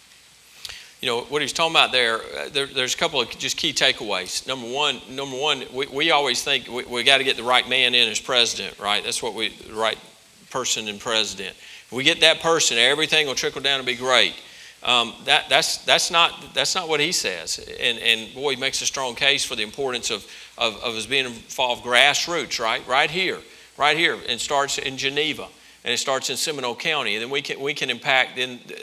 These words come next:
other areas as, whoever president is doesn't affect the school board, and the school board affects everything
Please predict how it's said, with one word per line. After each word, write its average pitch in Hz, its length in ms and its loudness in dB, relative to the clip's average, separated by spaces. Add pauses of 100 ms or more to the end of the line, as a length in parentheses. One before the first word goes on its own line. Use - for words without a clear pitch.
other 165 200 2
areas 110 380 2
as, 113 380 2 (1300)
whoever 170 300 2
president 175 440 2
is 139 60 -2
doesn't 151 240 2
affect 180 420 2
the 123 80 -4
school 214 300 0
board, 120 300 -2
and 156 60 -4
the 143 60 -4
school 240 260 2
board 147 200 2
affects 165 360 4
everything 143 580 4